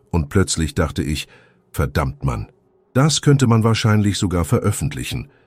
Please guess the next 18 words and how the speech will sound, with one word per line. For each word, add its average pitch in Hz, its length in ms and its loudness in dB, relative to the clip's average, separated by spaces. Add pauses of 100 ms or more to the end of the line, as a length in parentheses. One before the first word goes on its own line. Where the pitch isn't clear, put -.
(260)
Ich - 140 -4
ging 139 180 6
in 123 80 4
den 107 160 4
Hauptraum 113 400 2
zurück 127 400 2 (380)
und 82 160 -2
erzählte 107 440 2
den 78 200 -2
anderen 76 420 0
von 71 180 -4
meinem 67 240 -2
Fund, 78 380 0 (460)
aber 76 180 0
nicht 92 380 -2
alle 67 200 -2
waren 69 280 -2
begeistert. - 600 -8